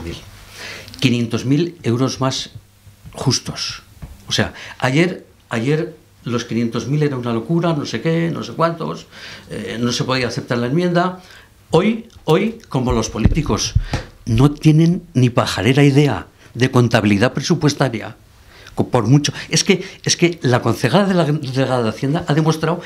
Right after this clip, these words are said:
que no tiene ni pajarera idea, ni el que elaboró la propuesta de ayer de contabilidad presupuestaria, porque hoy les han pegado un tirón de orejas, porque nos han cambiado en, en tres días el presupuesto tres veces.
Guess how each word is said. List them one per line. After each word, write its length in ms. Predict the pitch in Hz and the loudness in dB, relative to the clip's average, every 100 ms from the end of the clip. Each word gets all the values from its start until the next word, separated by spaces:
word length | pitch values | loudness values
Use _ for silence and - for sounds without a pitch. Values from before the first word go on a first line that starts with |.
| - | -4
que 120 | 151 | 0
no 100 | 165 | 0
tiene 220 | 165 165 | 4 4
ni 80 | 139 | 4
pajarera 440 | - 113 104 147 175 | 0 -4 -2 0 2
idea, 400 | 156 165 220 - - - | 2 0 -2 -8 -18 -6
ni 180 | 143 139 | 2 2
el 120 | 135 | 2
que 240 | 110 127 - | 0 -2 0
elaboró 440 | 117 113 107 120 175 | 0 0 2 2 2
la 120 | 180 | 2
propuesta 400 | 160 156 165 175 | 0 0 0 2
de 100 | 170 | 2
ayer 140 | 156 | 0
de 80 | 180 | 0
contabilidad 460 | 185 147 123 120 135 | -2 0 0 0 -2
presupuestaria, 680 | 190 160 135 - 214 160 - - - | -2 -2 -2 -4 -6 -6 -8 -14 -2
porque 280 | - 147 147 | 0 2 2
hoy 100 | 135 | 2
les 180 | 190 208 | 2 2
han 120 | 175 | 0
pegado 220 | 170 160 | 2 2
un 60 | 175 | 2
tirón 240 | 180 190 | 2 0
de 60 | 202 | 0
orejas, 400 | 175 180 226 - - - | -2 0 -2 -2 -12 -2
porque 360 | 156 139 143 - - | 0 2 0 -2 -2
nos 240 | 147 143 | 2 2
han 120 | 165 | 2
cambiado 460 | 180 220 208 147 113 - - - | 4 4 4 2 0 -10 -8 0
en, 320 | 151 151 143 - | 4 4 2 2
en 180 | 143 147 | 4 4
tres 220 | 165 185 | 2 4
días 460 | 226 190 220 - - - | 4 4 2 0 -6 0
el 160 | 165 160 | 0 2
presupuesto 520 | 165 151 160 156 233 | -2 0 0 0 0
tres 200 | 247 165 | 0 0
veces. 540 | 196 208 262 - - | 0 0 -2 -4 -10